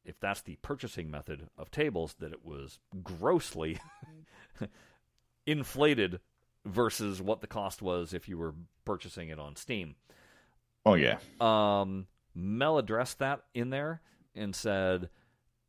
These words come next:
Speaker 1: "It is not going to be anything like what you, we've previously done," and it seems like they are very much well aware of,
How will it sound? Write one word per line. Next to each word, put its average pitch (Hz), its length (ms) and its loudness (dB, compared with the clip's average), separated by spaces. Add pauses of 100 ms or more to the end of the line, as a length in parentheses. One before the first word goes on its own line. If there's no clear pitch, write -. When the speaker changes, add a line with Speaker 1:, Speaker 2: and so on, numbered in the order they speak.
Speaker 1:
"It 123 100 6
is 98 180 -2
not 101 280 -2
going 117 140 -4
to 107 60 -10
be 101 200 -8
anything 113 380 -10
like 98 260 -2 (100)
what 92 240 -4
you, 92 240 -4
we've 85 420 -6 (120)
previously 87 460 -4
done," 95 420 0 (340)
and 82 540 -8
it 90 160 -6
seems 90 300 -8
like 82 140 -6
they 87 100 -4
are 80 100 -4
very 80 260 -4
much 80 420 -4
well 82 180 -2
aware 76 300 -4
of, 69 580 -12